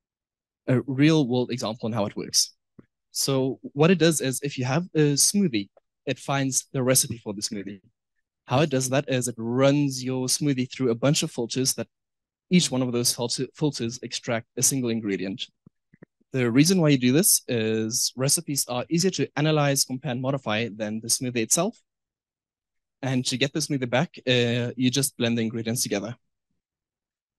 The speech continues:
So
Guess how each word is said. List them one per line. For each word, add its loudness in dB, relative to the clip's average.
So 0